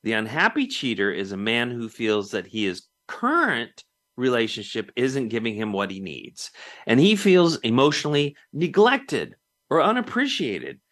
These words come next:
And that leads him to seek recognition wherever he can get it.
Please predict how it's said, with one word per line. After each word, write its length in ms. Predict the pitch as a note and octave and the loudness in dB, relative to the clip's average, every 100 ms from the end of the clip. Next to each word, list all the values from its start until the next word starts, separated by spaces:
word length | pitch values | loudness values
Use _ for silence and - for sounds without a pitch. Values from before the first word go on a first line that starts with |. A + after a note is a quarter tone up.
| _ - | _ -8
And 160 | C3+ | -2
that 340 | G#3 C#4+ D#4 - | 2 4 2 0
leads 420 | A#2+ A2 F2+ F#2 | -4 -2 -4 -8
him 420 | A#2 G#2 F#2 G#2 - _ - | -6 -4 -2 -4 -8 _ -6
to 120 | C#3 | -4
seek 400 | - C3 D3 D3 | -2 0 -2 0
recognition 760 | B2 - E3+ D#3+ B2 - E3 | -4 -4 -4 -2 -2 -4 -4
wherever 420 | D3+ G#2 G2+ G2+ B2 | -2 0 0 -2 -4
he 200 | C3+ F#3 | -6 -6
can 200 | G#3+ A3 | -6 -4
get 260 | D4 F4 | -2 0
it. 200 | C3 - | -2 -6